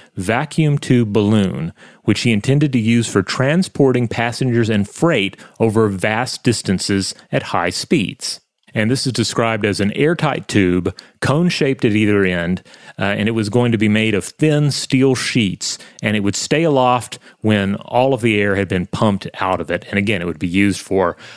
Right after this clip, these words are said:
uh, high-speed transportation of passengers and freight, presumably, uh, you know,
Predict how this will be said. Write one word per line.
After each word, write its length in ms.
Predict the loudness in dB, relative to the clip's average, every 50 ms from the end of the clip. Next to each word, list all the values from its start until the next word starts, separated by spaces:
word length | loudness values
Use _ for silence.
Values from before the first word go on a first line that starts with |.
| -20 -12 -6
uh, 220 | -4 -2 -2 -2
high-speed 880 | -2 -2 -2 -2 -2 -2 -4 -6 -4 -2 0 0 2 2 0 0 -2 -4 -8 -12 -18 -12
transportation 760 | -4 -2 -2 -2 0 -2 -2 -2 0 0 -2 -2 -2 -2 -2
of 140 | -2 -4 -4
passengers 720 | -2 -2 -2 -2 -2 -2 -2 0 2 2 2 2 0 -2 -4
and 220 | -4 -4 -4 -4
freight, 480 | -2 0 0 2 2 0 -2 -4 -8 -18 -20 -20 -16 _ 0
presumably, 800 | 2 4 4 4 4 4 2 2 2 2 2 4 2 2 0 -2
uh, 340 | -2 -2 0 0 0 -2 -2
you 100 | -2 -4
know, 240 | -4 -4 -4 -6 -8